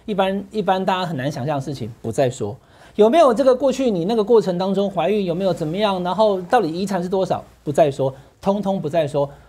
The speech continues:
房子也给你。但是你看这一句哈，莎莎，第三行，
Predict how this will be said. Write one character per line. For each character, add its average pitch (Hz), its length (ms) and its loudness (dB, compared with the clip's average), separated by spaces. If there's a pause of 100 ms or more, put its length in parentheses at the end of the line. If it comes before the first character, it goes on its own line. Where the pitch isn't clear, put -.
房 175 260 0
子 185 240 -4
也 117 200 -6
给 123 240 -4
你。 151 200 -2 (320)
但 220 160 0
是 196 220 -2
你 131 140 -4
看 180 160 -4
这 180 80 0
一 147 80 0
句 139 180 -6
哈， - 160 -10 (600)
莎 170 140 -2
莎， 156 220 -4
第 180 160 -6
三 160 180 -8
行， 120 240 -12